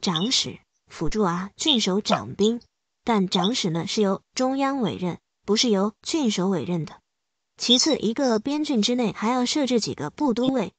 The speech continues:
各自啊掌握一支军队，有相对独立的指挥权，并且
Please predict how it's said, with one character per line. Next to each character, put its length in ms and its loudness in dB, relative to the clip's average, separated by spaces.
各 180 2
自 140 0
啊 200 -2
掌 240 2
握 140 2
一 80 4
支 160 2
军 180 0
队， 220 0
有 220 0
相 300 -4
对 160 2
独 240 -4
立 100 0
的 140 -4
指 200 -4
挥 160 0
权， 300 -6
并 180 2
且 220 -4